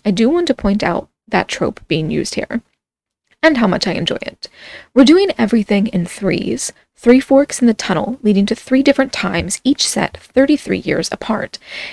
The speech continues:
Abrahamic religion with its Trinity God, the Triquetra, and of course our oldest characters in the cast, each played by three actors to invoke the three faces of Eve and the three faces of Adam. If you don't know,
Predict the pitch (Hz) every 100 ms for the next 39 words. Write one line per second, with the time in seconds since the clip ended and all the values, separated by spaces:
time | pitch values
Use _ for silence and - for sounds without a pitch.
0 | - 220 202 196 185 - 185 185 214 269
1 | 269 262 208 - - - 190 175 - 208
2 | 233 247 254 _ _ - - 165 - 233
3 | - 254 254 - _ _ _ - 285 -
4 | 320 294 - 214 214 - 240 240 277 -
5 | 170 - 190 196 196 - 220 247 - -
6 | 277 381 - 202 160 165 180 - 240 285
7 | 175 175 - 151 - - 208 185 226 -
8 | 214 - 233 202 - 247 247 233 185 -
9 | 160 156 - 165 - 165 170 160 - 247
10 | 226 170 254 - - - - _ 226 277
11 | 285 277 - -